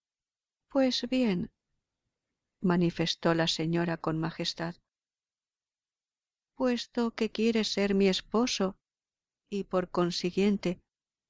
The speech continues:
príncipe y señor de estos monigotiles reinos, debo advertirte que para ello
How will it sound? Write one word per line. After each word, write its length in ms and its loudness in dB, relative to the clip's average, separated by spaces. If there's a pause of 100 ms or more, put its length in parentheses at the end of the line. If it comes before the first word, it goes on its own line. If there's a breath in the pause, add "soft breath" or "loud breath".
príncipe 640 0
y 60 2
señor 520 4
de 260 6
estos 400 0
monigotiles 920 0
reinos, 520 -4 (1120)
debo 380 0
advertirte 1040 0 (180)
que 140 -2
para 320 2
ello 340 2